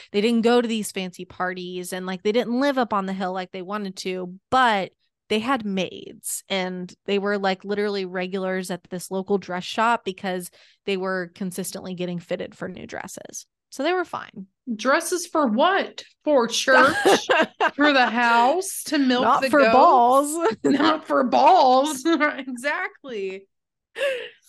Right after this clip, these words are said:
Speaker 1: Um,
Speaker 2: Dear Jiminy.
Speaker 1: I know. So fast forward to eighteen eighty-seven. This is twenty-two years after Andrew and Abby married.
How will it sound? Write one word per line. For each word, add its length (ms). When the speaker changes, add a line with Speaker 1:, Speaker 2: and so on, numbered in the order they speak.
Speaker 1:
Um, 220
Speaker 2:
Dear 220
Jiminy. 640
Speaker 1:
I 140
know. 500
So 280
fast 380
forward 460
to 240
eighteen 500
eighty-seven. 760
This 100
is 180
twenty-two 600
years 520
after 420
Andrew 380
and 100
Abby 460
married. 640